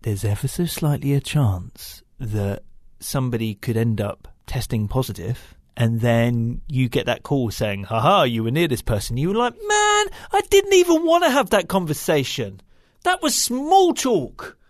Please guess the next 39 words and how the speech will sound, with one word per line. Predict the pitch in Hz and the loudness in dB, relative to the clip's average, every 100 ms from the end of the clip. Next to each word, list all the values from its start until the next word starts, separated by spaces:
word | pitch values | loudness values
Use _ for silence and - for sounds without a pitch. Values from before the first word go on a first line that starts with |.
| _ | _
So | - 151 | -6 0
now | 175 190 | 2 4
I'm | 165 143 | 4 4
rating | 170 175 147 135 | 2 2 -2 -4
the | |
small | - 160 156 | -4 0 0
talk. | - 113 98 | -2 -6 -6
Am | 131 165 | -4 -2
I | 165 | -2
re-, | 151 175 180 | -2 -2 -4
do | 147 185 | 0 2
I | 202 | 2
really | 151 143 160 180 170 | 2 -2 0 0 -2
wanna | 180 180 | -4 -4
have | 175 - | -4 -6
small | 185 180 | -6 -4
talk | 190 185 | 0 0
with | 190 | 0
this | 180 - | -4 -2
person? | 190 185 196 220 _ - - | 0 0 -2 -6 _ -10 -2
Is | 175 | 0
this | 240 - | 0 -2
small | 202 233 233 | 0 2 2
talk | - 240 226 - - - | 2 2 2 -4 -12 -14
so | - - 226 233 233 | -6 2 6 6 4
good | 233 208 123 120 - - _ 165 | 4 6 6 2 -4 -14 _ 0
that | 170 | 2
I | 165 165 | 4 2
will | 160 | 0
stay | - 214 196 190 | -2 2 2 2
indoors | 170 175 170 147 - | 0 2 4 2 0
for | |
two | 127 - 202 | -8 -4 -2
weeks | 180 190 135 - | 2 0 0 -6
for | 139 | -6
this | 131 | -6
small | - 147 135 | -4 -4 -4
talk? | - 104 95 - | -6 -10 -10 -18
<laughs> | _ | _